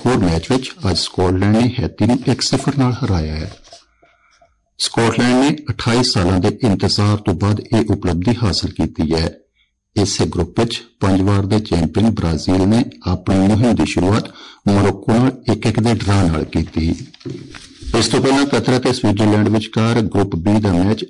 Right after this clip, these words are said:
ਇੱਕ ਇੱਕ ਨਾਲ ਬਰਾਬਰ ਰਿਹਾ। ਅੱਜ ਸ੍ਰੀਲੰਕਾ ਦੇ ਕੋਲੰਬੋ ਵਿੱਚ ਪੰਜ ਹਜ਼ਾਰ ਤੋਂ ਵੱਧ ਨਰਤਕ ਨਰਤਕੀਆਂ ਨੇ ਸਮੂਹਕ ਤੌਰ ਤੇ ਭਾਰਤ ਨਾਟਿਅਮ ਪੇਸ਼ ਕੀਤਾ। ਇਹ ਇੱਕ ਇਤਿਹਾਸਕ ਸੱਭਿਆਚਾਰਕ ਮੀਲ ਪੱਥਰ ਹੈ।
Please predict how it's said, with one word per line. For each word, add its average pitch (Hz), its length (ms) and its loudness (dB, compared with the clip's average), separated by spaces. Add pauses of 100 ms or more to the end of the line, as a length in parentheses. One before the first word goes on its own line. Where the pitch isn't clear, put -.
ਇੱਕ 104 240 -2
ਇੱਕ 78 160 -2
ਨਾਲ 107 180 2
ਬਰਾਬਰ 82 460 -2
ਰਿਹਾ। 85 300 0 (1600)
ਅੱਜ 123 80 2
ਸ੍ਰੀਲੰਕਾ 127 580 2
ਦੇ 139 120 2
ਕੋਲੰਬੋ 107 340 2
ਵਿੱਚ 123 200 0
ਪੰਜ 104 300 0
ਹਜ਼ਾਰ 107 240 2
ਤੋਂ 104 300 -2
ਵੱਧ 117 200 0
ਨਰਤਕ 98 460 0
ਨਰਤਕੀਆਂ 95 420 0
ਨੇ 120 160 4 (100)
ਸਮੂਹਕ 113 500 0
ਤੌਰ 95 160 2
ਤੇ 120 240 0
ਭਾਰਤ 90 340 -2
ਨਾਟਿਅਮ 101 380 2
ਪੇਸ਼ 80 240 -2
ਕੀਤਾ। 85 400 -2 (1400)
ਇਹ 131 300 2
ਇੱਕ 123 120 -2
ਇਤਿਹਾਸਕ 104 480 0
ਸੱਭਿਆਚਾਰਕ 101 720 0
ਮੀਲ 85 220 2
ਪੱਥਰ 85 380 -6
ਹੈ। 87 240 -2